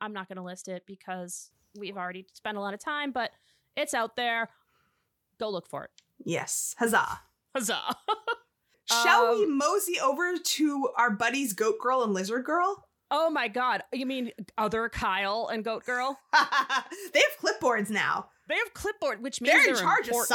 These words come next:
Speaker 2: of something. <laughs>
Speaker 1: They are important now.
Speaker 2: Yes.
Speaker 1: So, oh my God.
Speaker 2: They're
Speaker 1: This
Speaker 2: inventorying some supplies, I think,
Speaker 1: They,
Speaker 2: or something.
Speaker 1: they are. And they just, they are on, they are on the wrong end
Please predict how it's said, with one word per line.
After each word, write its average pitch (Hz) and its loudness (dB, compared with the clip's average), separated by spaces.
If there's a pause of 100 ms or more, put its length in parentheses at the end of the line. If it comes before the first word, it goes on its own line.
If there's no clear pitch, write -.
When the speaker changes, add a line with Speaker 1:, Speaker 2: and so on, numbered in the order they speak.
Speaker 2:
of - -8
something. 196 2
<laughs> 190 -14
Speaker 1:
They 294 0
are 339 2
important 202 -4
now. 196 -2
Speaker 2:
Yes. 208 2 (180)
Speaker 1:
So, 262 -4 (500)
oh 254 -2
my 214 -4
God. 180 -2
Speaker 2:
They're 370 6 (140)
Speaker 1:
This - 0
Speaker 2:
inventorying 269 2
some 233 -4
supplies, 202 2
I 190 -4
think, 233 -12
Speaker 1:
They, 285 0
Speaker 2:
or 180 -2
something. 277 2
Speaker 1:
they 294 -4 (200)
are. 190 -2
And 214 -2 (380)
they 320 0 (220)
just, 220 -6
they 277 -2
are 226 0
on, 185 -4 (100)
they 294 -2
are 349 0
on 233 -2
the 202 -2
wrong 208 -2
end 180 -4